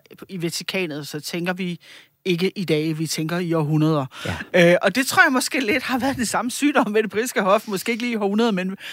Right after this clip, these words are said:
Speaker 1: måske i årtier, nu har vi også syv af dem. Øh, og der kan jeg se, der er virkelig sket noget. Jeg tror, øh, altså som Lars også siger, at, øh, det bliver simpelthen en brat opvågning, det her med Diana, fordi der oplevede, øh, Elisabeth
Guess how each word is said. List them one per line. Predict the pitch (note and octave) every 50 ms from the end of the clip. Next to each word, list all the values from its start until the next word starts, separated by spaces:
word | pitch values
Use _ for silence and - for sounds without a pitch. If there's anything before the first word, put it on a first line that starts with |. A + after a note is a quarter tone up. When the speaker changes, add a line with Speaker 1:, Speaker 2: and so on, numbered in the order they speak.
| - -
Speaker 1:
måske | - A3+ - - D#4 D4+
i | C#4 B3
årtier, | A#3 G#3+ - - D#4+ D#4 D4+ -
nu | G3 G3+
har | G#3+ A3+ A#3
vi | G3+ F3+ F3
også | F3 G#3 -
syv | - - C4+ C#4 - -
af | F3+ G#3 A#3+
dem. | A#3+ G3 - - - - - - - - _ -
Øh, | G#3+ G3+ A3 - -
og | A3 -
der | C#4+ D4+
kan | D4 - C#4+
jeg | A#3 -
se, | - B3+ A#3 -
der | - G3
er | G3+ G3+
virkelig | G3 F3+ F#3 F#3+ A3 A3+ A3 - - G#3+ F#3+
sket | - - A#3 G#3+ F#3+
noget. | F#3 F3+ G3
Jeg | G#3 F#3+
tror, | - - - D4 C4+ A#3 - - -
øh, | G3 G3 F#3+ F#3+ F3 D3 B2 D#3 - - -
altså | - F3+ - F3 D#3
som | - F3 E3 - -
Lars | - A3+ C#4 C#4+ -
også | B3 A3+ -
siger, | - C4 B3+ - - - - - - - -
at, | - F#3 F#3 F3+ - - _ _ _ - -
øh, | F#3 E3+ E3+ D#3+ C3 - -
det | F#3+ -
bliver | - F#3+
simpelthen | - - - B3+ A#3+ A#3+ A#3+ A3+
en | G3+ F3+ E3+
brat | - - G3 G#3 G#3+ - -
opvågning, | F#3+ F3+ E3+ - F#3+ F#3+ G3 G3+ G3 E3
det | F3 F3+
her | F3+ F#3 F3+ F#3 E3
med | D3+ D#3+ E3 E3+ E3 D#3 B2+ -
Diana, | F#3 F3 E3 D#3 D#3+ F3 G3+
fordi | G#3+ - G#3 F#3+ F#3+ G#3+ F#3+ - - - - - - - - - - _ _ _ -
der | A#3+ A#3 -
oplevede, | - B3 D4 D#4 - A#3 G#3+ G3+ G3 F#3+ - - - -
øh, | F#3 F#3+ F#3 - -
Elisabeth | G3 F#3+ F#3 A3 A#3 - C4 - - F3+ F#3 F3+